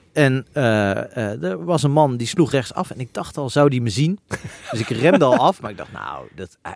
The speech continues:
Speaker 2: Het zal
Speaker 1: kan
Speaker 2: toch niet?
Speaker 1: Het zal toch niet? Dus ik reed toch zachtjes door en hij reed, eh, onzachtjes door.
Speaker 2: <laughs>
Speaker 1: Eh, dus, eh, hij tikte mijn, eh, mijn voorwiel weg.
Speaker 2: Gewoon aangereden?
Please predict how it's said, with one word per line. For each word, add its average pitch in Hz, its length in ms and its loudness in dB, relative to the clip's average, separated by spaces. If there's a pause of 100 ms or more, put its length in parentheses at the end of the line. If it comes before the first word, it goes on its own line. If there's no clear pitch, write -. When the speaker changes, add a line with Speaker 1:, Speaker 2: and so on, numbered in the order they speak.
Speaker 2:
Het - 180 0
zal 135 140 6
Speaker 1:
kan 113 100 6
Speaker 2:
toch 120 160 4
niet? 95 180 6
Speaker 1:
Het - 100 -8
zal 180 200 2
toch 107 160 -6
niet? 104 160 -8
Dus 117 100 -6
ik 131 80 -8
reed 135 200 -2
toch 180 160 -4
zachtjes 143 420 0
door 160 300 -4 (120)
en 185 180 -2
hij 165 240 4
reed, 147 360 2 (160)
eh, 127 240 -2
onzachtjes 131 540 2
door. 127 260 -6
Speaker 2:
<laughs> - 60 -18 (560)
Speaker 1:
Eh, 135 180 2
dus, 160 280 0
eh, 147 100 2
hij 135 200 2
tikte - 320 -6
mijn, 113 180 0 (100)
eh, 104 500 -2
mijn 135 180 -4
voorwiel 117 440 2
weg. 101 340 -6
Speaker 2:
Gewoon 294 200 2
aangereden? 104 540 4